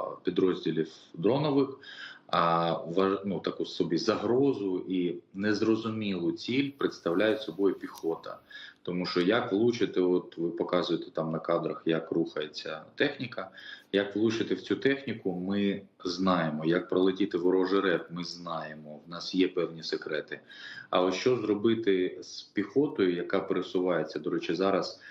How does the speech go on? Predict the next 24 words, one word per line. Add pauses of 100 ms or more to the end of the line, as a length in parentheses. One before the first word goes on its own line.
(340)
по
перехватам,
по
перехопленням, (420)
е,
противник
чекає
поганої
погоди, (440)
дощу, (120)
туману,
вітру, (100)
е, (1040)
цього
всього,
коли
погано
працюють
наші
дрони,
Б
П
Л
А.